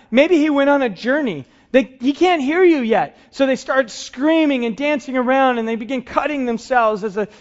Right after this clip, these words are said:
a form of worship, and they're trying to control the situation to get Baal to respond.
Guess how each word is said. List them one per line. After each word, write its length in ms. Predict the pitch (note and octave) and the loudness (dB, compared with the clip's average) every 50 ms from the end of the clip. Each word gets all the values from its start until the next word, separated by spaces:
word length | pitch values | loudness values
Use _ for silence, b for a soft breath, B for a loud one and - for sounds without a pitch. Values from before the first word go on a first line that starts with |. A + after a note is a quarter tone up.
| B B | B B
a 80 | A3 G#3+ | -4 -4
form 320 | - - D4 D4 C#4 B3+ | -4 0 0 2 2 2
of 100 | A#3 G#3 | 0 -4
worship, 480 | A3 A3+ B3 C#4 D4 C#4+ - B3+ A#3+ A3+ | -6 -6 -4 -2 -2 -2 -2 -6 -8 -6
and 100 | A3+ A3+ | -4 -4
they're 80 | A3+ G#3 | -4 -4
trying 200 | - C#4 C#4 C4+ | -2 -2 -2 -2
to 60 | B3+ | -4
control 600 | - - B3+ A#3 - - - D4 D4 D4+ D#4 D4 | -6 -8 -12 -12 -10 -4 2 2 4 4 2 0
the 120 | C#4 C4 | -2 -6
situation 880 | - - - - D4 A#3 - - C4+ B3+ A3+ A#3+ A#3+ B3 - - A#3 A3+ | -10 -10 -12 -10 -10 -10 -8 -10 -10 -4 -2 0 0 -2 -2 -8 -10 -8
to 60 | A3 | -4
get 240 | G#3 A3 G#3+ F#3+ - | -4 -6 -6 -8 -10
Baal 240 | A3+ A3 A#3+ B3+ A#3+ | -8 -4 -2 -2 -2
to 80 | A#3+ | -2
respond. 680 | A3+ A3 G3 - - - - - G#3+ G#3 G3 F#3 F3+ F3 | -2 -6 -8 -14 -18 -14 -8 -4 -4 -2 -2 -2 -4 -6